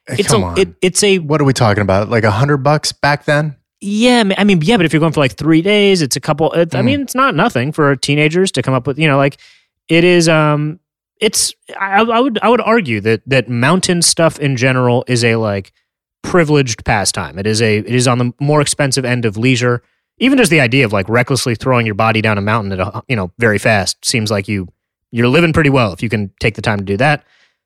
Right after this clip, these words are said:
Speaker 2: But where, like, how much money did this carnival cost? How much money did it cost to rent a dunk tank and cutouts and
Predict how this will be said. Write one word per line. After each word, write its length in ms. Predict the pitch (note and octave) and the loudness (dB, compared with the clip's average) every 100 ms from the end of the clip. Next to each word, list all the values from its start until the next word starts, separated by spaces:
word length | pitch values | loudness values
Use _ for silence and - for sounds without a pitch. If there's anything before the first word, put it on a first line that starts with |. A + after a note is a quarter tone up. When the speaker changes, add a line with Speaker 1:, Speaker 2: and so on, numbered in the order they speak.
| _ _ | _ _
Speaker 2:
But 360 | C#3+ F#3 F#3+ _ _ _ _ _ | 0 0 0 _ _ _ _ _
where, 800 | - D#3+ F3 G#3+ A#3 A#3 A3 G#3+ - _ _ _ _ _ | -8 -6 0 2 4 4 2 0 -4 _ _ _ _ _
like, 340 | F3+ F#3+ F3+ - _ _ - | 0 0 -2 -14 _ _ -8
how 160 | - A3 | 0 0
much 200 | B3 G#3+ | 0 0
money 220 | G3+ G#3 | 0 0
did 100 | F3 | 0
this 180 | G3 - | -2 -2
carnival 640 | - G3 A3 B3 E3+ A#2 | -6 -2 0 2 2 -2
cost? 560 | - G#2 D#2+ - - _ _ _ _ | -2 -4 -6 -10 -14 _ _ _ _
How 100 | - | -2
much 180 | E4+ - | -2 0
money 160 | A3 A3 | -2 0
did 160 | G3+ | 0
it 60 | G3 | 0
cost 260 | G3 F#3+ | 0 0
to 100 | - | -2
rent 280 | D3+ E3+ F#3 | 0 0 0
a 60 | E3 | -4
dunk 500 | A#2+ - G#3+ G3+ - | -6 0 0 0 -2
tank 320 | C3+ G2+ F#2 | -2 -2 -6
and 240 | C#3 C3 A#2+ _ _ _ _ | -8 -8 -10 _ _ _ _
cutouts 640 | - A3 G3+ B2 G#2+ - - - | -2 0 2 2 0 -2 -2 -2
and 280 | B2+ B2 | -2 -4